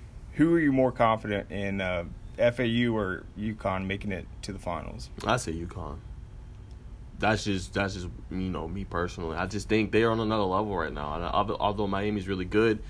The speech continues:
Speaker 2: I just think if uconn gets a lead, like how Texas had, they're not gonna surrender that lead. You know, they g-, they have, like you said, a really good shooter. Um, they got really good star player.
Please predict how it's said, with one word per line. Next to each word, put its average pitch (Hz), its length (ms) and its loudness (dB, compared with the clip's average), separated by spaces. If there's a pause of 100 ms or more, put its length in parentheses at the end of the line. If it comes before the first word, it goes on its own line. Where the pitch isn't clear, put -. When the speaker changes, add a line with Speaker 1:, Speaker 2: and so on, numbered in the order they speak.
(340)
Speaker 2:
I 110 140 6
just 98 140 -4
think 107 120 4
if 95 80 2
uconn 120 640 4
gets 117 160 2
a 107 60 4
lead, 123 400 4
like 107 180 0
how 95 140 4
Texas 113 340 -2
had, 117 220 4
they're 98 80 0
not 107 180 4
gonna 98 140 0
surrender 82 380 -2
that 67 180 -6
lead. - 240 -8
You 82 120 -6
know, 87 120 -2
they 101 180 2
g-, 117 140 -2 (420)
they 104 180 4
have, 101 280 6
like 101 180 2
you 107 60 0
said, 95 180 4
a 87 60 0
really 107 200 4
good 101 160 2
shooter. 107 480 4 (140)
Um, 80 520 0
they 107 100 0
got 85 360 2
really 104 200 4
good 104 200 2
star 101 240 4
player. 104 520 4